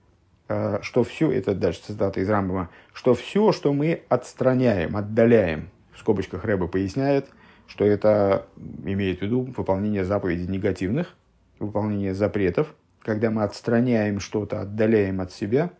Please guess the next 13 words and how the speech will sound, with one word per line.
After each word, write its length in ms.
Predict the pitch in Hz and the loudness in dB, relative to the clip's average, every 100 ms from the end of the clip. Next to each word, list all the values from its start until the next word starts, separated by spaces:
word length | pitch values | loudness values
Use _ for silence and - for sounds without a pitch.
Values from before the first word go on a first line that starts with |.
| _ _ - - - _ _ _ - | _ _ -20 -20 -20 _ _ _ -20
э, 440 | - - - - - _ _ _ _ _ _ _ _ _ _ _ _ _ _ _ _ _ _ _ _ _ - | -12 -12 -12 -14 -18 _ _ _ _ _ _ _ _ _ _ _ _ _ _ _ _ _ _ _ _ _ 0
отказываемся 960 | 123 - 131 123 120 110 101 - 92 - _ _ _ _ _ | 0 4 4 6 4 2 0 -2 -6 -8 _ _ _ _ _
от 220 | 131 120 107 | 0 2 0
употребления, 720 | 95 104 104 101 104 98 80 | -2 -4 -4 -2 -2 -2 -4
там, 160 | 78 | -6
скажем, 340 | 82 92 90 90 | -4 -4 -4 -4
некошерной 460 | 95 85 92 90 | -4 -4 -4 -4
пищи 280 | - 117 - | -4 -6 -4
или 80 | 92 | -6
что-нибудь 240 | 101 92 | -6 -6
в 40 | 92 | -6
этом 200 | 104 98 | -4 -4
духе. 280 | 95 - | -6 -8